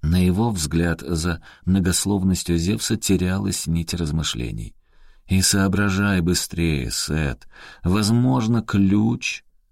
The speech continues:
куда более надежное средство завладеть мертвецами и их силой. Вот Геката и пошла этим путем, раз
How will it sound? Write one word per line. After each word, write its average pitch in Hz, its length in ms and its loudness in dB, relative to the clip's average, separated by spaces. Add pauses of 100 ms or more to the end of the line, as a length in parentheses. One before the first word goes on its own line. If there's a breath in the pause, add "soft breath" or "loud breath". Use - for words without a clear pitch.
(220)
куда 104 340 2
более 110 380 4
надежное 95 680 2
средство 85 640 -2
завладеть 85 640 0
мертвецами 85 800 -2 (200 loud breath)
и 80 300 2
их 73 100 -4
силой. 50 520 -6 (260 loud breath)
Вот 98 280 2
Геката 123 460 0
и 117 100 2
пошла 101 480 0
этим 71 300 -4
путем, 73 420 -4
раз 71 260 -4